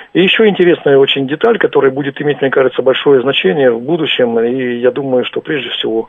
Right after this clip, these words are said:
для Китая. Самая богатая в мире редкоземельными природными ископаемыми страна — это Афганистан.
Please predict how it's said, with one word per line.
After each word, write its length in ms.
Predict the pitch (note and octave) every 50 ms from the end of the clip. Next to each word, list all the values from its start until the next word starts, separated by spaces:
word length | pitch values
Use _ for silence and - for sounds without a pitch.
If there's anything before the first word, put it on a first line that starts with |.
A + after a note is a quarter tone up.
| - - - - - - -
для 560 | B2+ A#2 C3 C#3 D3+ D#3 D#3+ D3+ C#3 A#2+ G#2 -
Китая. 440 | - - - - - A#2+ A#2 A2 G2+ G#2+ G2+ G2+ - _ _ - - - - - - - - - - - -
Самая 360 | F3 F3+ F3 E3+ D#3 D#3 C#3+
богатая 680 | B2+ A#2+ C3+ B2+ B2+ C#3 C#3+ C#3 - C#3 C3 A#2+ A#2+
в 120 | A#2 A#2 B2
мире 500 | C3 C#3 C#3 C3+ A#2+ A#2 A2+ A2 G#2 - _ _ _ _ - - _ -
редкоземельными 960 | C#3 C#3+ C#3 C#3 - - C3+ A#2 C3+ C#3 C#3+ D3 D3+ C#3 C3 C3 B2+ B2 A#2+
природными 580 | A#2 - B2+ A#2+ A#2 C3+ C3+ C3 A#2+ A#2 A#2 A#2 -
ископаемыми 680 | - - - A#2+ A#2 - C3 B2 A#2 A2+ A2 G#2+ G#2+ G2+ - -
страна — 420 | - A2+ A#2+ C3 D3 F#3+ A3+ - _ _ _ _ _ _ _ _ -
это 320 | - E3 E3 - A#2+ - - _ -
Афганистан. 760 | - D3 - B2+ A#2 B2 A#2+ B2 A#2 - - - A2 G#2 -